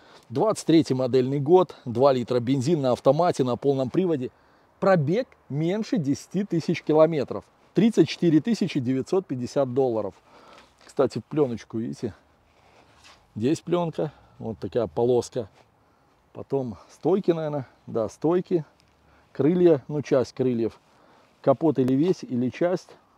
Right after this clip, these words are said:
Весь, весь, походу. Э, кстати, я всегда говорил, что если машина достаточно свежая, лучше отжилеть там небольшую какую-то сумму.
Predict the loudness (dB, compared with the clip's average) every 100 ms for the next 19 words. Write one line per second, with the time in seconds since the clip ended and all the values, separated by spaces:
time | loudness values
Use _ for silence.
0 | _ _ _ _ _ _ _ _ -6 -4
1 | -4 _ -4 -2 -2 -4 -8 -4 -6 -6
2 | _ _ _ _ _ _ _ _ _ _
3 | -18 -10 -6 -8 -6 2 2 2 -2 -2
4 | -4 -2 0 0 0 0 0 -4 -8 -8
5 | -10 -8 -10 -8 -8 -8 -8 -10 -10 -4
6 | -4 -4 -8 _ _ _ _ _ _ _
7 | _ _ _ _ _ _ -4 -2 0 -2
8 | -2 0 -2 -2 -6 -6 -6 -4 -6 -8
9 | -8 -8 -8 -4 -2 -2 -6